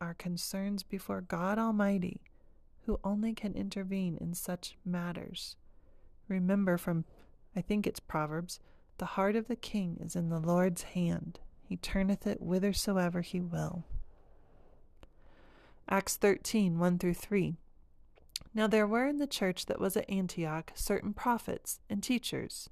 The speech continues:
as Barnabas, and Simeon that was called Niger, and Lucius of Cyrene,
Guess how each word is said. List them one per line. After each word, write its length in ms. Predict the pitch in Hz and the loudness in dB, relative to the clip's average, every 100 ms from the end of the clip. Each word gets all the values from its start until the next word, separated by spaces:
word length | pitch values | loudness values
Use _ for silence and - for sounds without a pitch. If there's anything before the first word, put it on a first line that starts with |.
| - | -10
as 160 | 185 | -8
Barnabas, 760 | 165 170 156 165 165 214 247 - - - - - | -4 -2 0 0 0 0 -2 -8 -12 -20 -20 -8
and 160 | 208 202 | -4 -2
Simeon 480 | - 277 214 170 160 | 2 4 4 2 0
that 120 | - | 0
was 120 | 180 | -4
called 240 | - 202 | 0 0
Niger, 560 | 196 208 208 160 131 151 - - - - | 2 2 2 0 -4 -8 -16 -20 -20 -8
and 160 | 202 196 | -2 2
Lucius 540 | 233 233 - 180 160 | 2 2 0 -2 0
of 120 | 180 170 | -2 0
Cyrene, 720 | - 190 196 190 156 165 | 2 2 4 2 0 -4